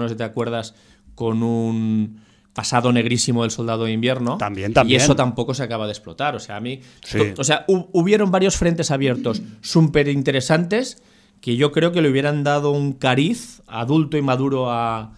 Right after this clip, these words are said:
Speaker 1: a Marvel y no se optó por, por eso. Pero bueno, ya, mm, lo
Speaker 2: Sí.
Speaker 1: que comentas tú es totalmente cierto.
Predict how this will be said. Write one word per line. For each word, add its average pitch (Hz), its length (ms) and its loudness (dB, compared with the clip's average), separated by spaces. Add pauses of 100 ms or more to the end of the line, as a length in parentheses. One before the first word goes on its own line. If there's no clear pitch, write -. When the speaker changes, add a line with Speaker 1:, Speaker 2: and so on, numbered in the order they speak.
(280)
Speaker 1:
a 120 100 -8
Marvel 165 400 -2 (160)
y 131 140 -2
no 135 200 4
se 139 260 -2
optó 120 340 -8
por, 107 480 -12
por 98 160 -14
eso. - 320 -18
Pero 127 100 -2
bueno, 143 160 -2
ya, 120 400 -2
mm, 107 400 -12
lo 113 80 -8
Speaker 2:
Sí. 160 80 2
Speaker 1:
que 120 60 4
comentas 131 320 0
tú 135 120 -2
es - 300 -4
totalmente 117 480 -4
cierto. 104 400 -10